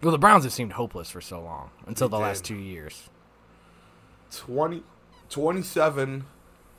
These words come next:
Speaker 2: twenty-four Browns.
Speaker 1: Twenty-seven twenty-four Browns? Twenty-eight twenty-five Browns.
Speaker 2: All right. Uh, why did this just go to sleep?
Speaker 1: No, I'm gonna go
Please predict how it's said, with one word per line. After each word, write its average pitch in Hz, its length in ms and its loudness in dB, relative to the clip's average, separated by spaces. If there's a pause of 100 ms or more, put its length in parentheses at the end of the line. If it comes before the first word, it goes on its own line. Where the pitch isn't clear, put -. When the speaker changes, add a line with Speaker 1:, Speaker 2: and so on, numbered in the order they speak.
(160)
Speaker 2:
twenty-four 123 540 -4
Browns. - 600 -10 (840)
Speaker 1:
Twenty-seven 117 380 -6
twenty-four 117 300 -6
Browns? 143 500 -6 (2000)
Twenty-eight 123 640 -4
twenty-five 120 680 -2
Browns. 67 720 -14 (640)
Speaker 2:
All 113 120 -4
right. 120 260 -4 (880)
Uh, 123 360 2 (200)
why 127 160 0
did 151 180 -2
this 156 140 -4
just 135 220 -10
go 127 100 -8
to 107 60 -10
sleep? 151 300 -10 (340)
Speaker 1:
No, 104 380 -2
I'm 113 120 0
gonna 135 160 2
go 110 600 2